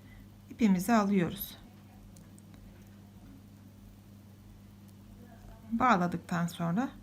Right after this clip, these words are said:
dört tane boncuk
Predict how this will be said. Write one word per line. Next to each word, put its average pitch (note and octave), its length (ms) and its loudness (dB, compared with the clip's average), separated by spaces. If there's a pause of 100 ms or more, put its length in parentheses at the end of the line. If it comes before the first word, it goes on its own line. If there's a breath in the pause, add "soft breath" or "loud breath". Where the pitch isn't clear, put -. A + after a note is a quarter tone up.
(3750 loud breath)
dört C4+ 320 2
tane G#3 360 4 (540)
boncuk G#3+ 540 6